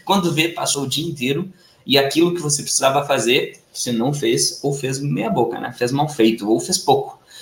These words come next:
Sabe aquela sensação de quando você vai pra casa e pensa, "Caraca, eu fiquei dez, doze, oito, dezoito, dezesseis horas trabalhando hoje.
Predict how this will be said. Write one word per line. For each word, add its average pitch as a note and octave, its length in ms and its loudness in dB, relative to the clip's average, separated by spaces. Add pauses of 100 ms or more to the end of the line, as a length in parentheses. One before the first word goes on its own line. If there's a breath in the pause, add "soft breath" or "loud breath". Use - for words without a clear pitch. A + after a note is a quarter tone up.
(400 loud breath)
Sabe E3+ 320 2
aquela D#3 200 4
sensação C3 560 2
de A#2 100 0
quando A2 240 -2
você A2 760 4
vai A#2+ 140 4
pra A#2+ 120 2
casa G#2 540 4 (520)
e D3 100 -6
pensa, A2+ 320 -4
"Caraca, A2 500 -2
eu G2+ 60 -4
fiquei A2 400 -6
dez, G#2 400 0
doze, G2 320 0
oito, A2+ 320 4
dezoito, A#2 480 2
dezesseis B2 560 4
horas A#2+ 300 6
trabalhando G#2 500 0
hoje. G2+ 400 0